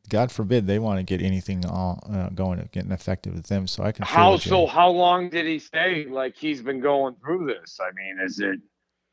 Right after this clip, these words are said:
Speaker 2: you know, has it been weeks? Were they before us? Like,
Speaker 1: What are you talking about? Who?
Speaker 2: Jay out in Tai-, out there
Speaker 1: Uh, yeah,
Speaker 2: in
Speaker 1: they,
Speaker 2: Taiwan.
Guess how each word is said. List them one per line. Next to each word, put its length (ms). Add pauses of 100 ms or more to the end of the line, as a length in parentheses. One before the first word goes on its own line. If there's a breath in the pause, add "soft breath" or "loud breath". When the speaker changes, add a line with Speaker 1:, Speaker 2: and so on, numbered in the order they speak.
(460)
Speaker 2:
you 180
know, 480 (240)
has 200
it 120
been 360
weeks? 680 (260)
Were 140
they 160
before 560
us? 320
Like, 320 (240)
Speaker 1:
What 120
are 20
you 100
talking 220
about? 180
Who? 240 (1040)
Speaker 2:
Jay 380
out 160
in 100
Tai-, 300
out 240
there 100
Speaker 1:
Uh, 240
yeah, 300
Speaker 2:
in 60
Speaker 1:
they, 140
Speaker 2:
Taiwan. 120